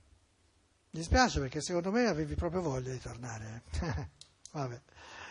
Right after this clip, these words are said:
Oh, però lo sai che questo dà delle risposte. Voi potete fare le domande, eh.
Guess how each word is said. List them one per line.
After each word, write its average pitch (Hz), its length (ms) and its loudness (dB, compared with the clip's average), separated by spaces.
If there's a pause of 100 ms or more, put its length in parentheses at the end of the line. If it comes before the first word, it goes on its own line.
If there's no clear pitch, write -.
(580)
Oh, 196 540 12 (920)
però 302 200 6
lo 220 100 6
sai 175 240 4
che 131 300 -2 (1500)
questo 285 260 6
dà 175 120 10
delle 143 240 2
risposte. - 840 2 (760)
Voi 330 160 8
potete 160 340 6
fare 143 240 2
le 135 80 -2
domande, 135 460 -4
eh. 101 280 -12